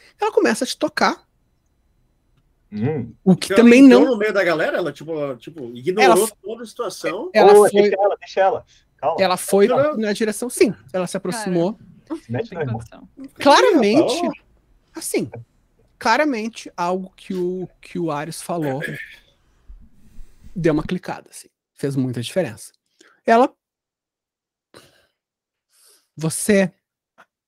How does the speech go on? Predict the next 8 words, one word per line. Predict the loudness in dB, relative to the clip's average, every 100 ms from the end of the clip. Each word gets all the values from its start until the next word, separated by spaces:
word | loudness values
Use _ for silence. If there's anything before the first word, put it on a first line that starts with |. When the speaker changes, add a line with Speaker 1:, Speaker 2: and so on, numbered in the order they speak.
| _ _ _ _
Speaker 1:
você | -8 -2
não | -2 -2
parece | -2 0 0 -2 -10 -12 _ _ _ _ _ _ _ _ _ -6
como | -2 -2 -2 -4 -10 _ _ _ _ _ _ _ _ _
os | -6 2
outros | 2 2 0 -12
que | -12 -4 -2 -2 -6 _ _ _ _ _ _ _ _ _ _ _ _ _ _ _ _ _ _ _ _ _ _ _
vieram | -6 -2 0 0